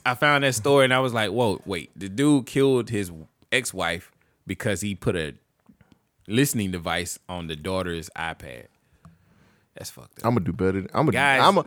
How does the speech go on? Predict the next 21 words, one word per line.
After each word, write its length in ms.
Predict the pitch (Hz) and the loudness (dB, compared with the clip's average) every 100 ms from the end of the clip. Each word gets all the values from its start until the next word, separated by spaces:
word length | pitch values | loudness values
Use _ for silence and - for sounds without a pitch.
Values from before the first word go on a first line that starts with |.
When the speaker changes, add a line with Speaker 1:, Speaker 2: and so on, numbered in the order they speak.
| - - - | -4 -20 -2
Speaker 2:
I'ma 240 | 208 247 | 4 6
Speaker 1:
leave. 680 | 190 185 170 120 92 80 - _ _ _ - - | 6 4 2 0 -6 -14 -20 _ _ _ -20 -8
Just 220 | 139 120 | -6 -4
leave 580 | 98 120 175 185 180 151 | -2 2 4 6 4 4
the 80 | 135 | 4
Speaker 2:
Yeah. 180 | 110 104 | 4 4
Speaker 1:
situation. 440 | 101 139 127 117 | 6 4 4 2
It 100 | 127 | 2
ain't 180 | 160 135 | 4 4
worth 320 | 127 156 127 | 6 4 4
your, 260 | 110 113 107 107 | 0 0 0 -6
<laughs> 40 | |
the 180 | 156 104 | -6 -2
rest 220 | 113 127 | -2 -2
of 60 | 101 | -4
your 100 | 113 | -2
life 240 | 110 113 | 0 -2
in 120 | 104 | -4
prison 420 | 95 117 98 92 87 _ _ - - - | -2 0 -2 -6 -10 _ _ -16 -14 -6
being 180 | 98 101 | -2 -2
somebody 560 | 101 98 95 92 82 | -2 -2 -2 -2 -6